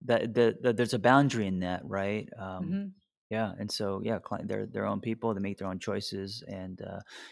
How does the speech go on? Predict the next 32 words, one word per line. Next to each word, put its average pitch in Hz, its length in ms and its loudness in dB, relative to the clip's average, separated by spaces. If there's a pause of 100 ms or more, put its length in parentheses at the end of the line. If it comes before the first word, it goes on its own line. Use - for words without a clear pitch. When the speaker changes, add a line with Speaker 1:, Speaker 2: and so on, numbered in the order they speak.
Speaker 1:
yes, 117 200 2
you're 110 100 0
holding 104 220 0
space, 104 340 -2
but - 160 -6
you're, 101 180 -4
you're 98 220 -4
not, 104 400 -2
uh, 104 260 -6 (520)
responsible 110 600 0
for 101 180 -4
their 98 140 -2
choices. - 520 -8 (340)
Speaker 2:
No, 202 360 0
you 180 100 -6
can't 302 280 2
be. 147 280 -4 (180)
Speaker 1:
Yeah. 95 280 -2 (140)
Speaker 2:
And 202 160 4
then, 196 320 0
you 196 120 -2
know, 175 120 2
secondarily, 190 1000 0 (680)
developing 202 640 2
a 185 60 2
reflective 180 680 -2
practice - 720 -4 (240)
to 208 120 0
consistently 190 1200 -4
be 180 260 -2
evaluating 165 1040 2
yourself 175 560 -4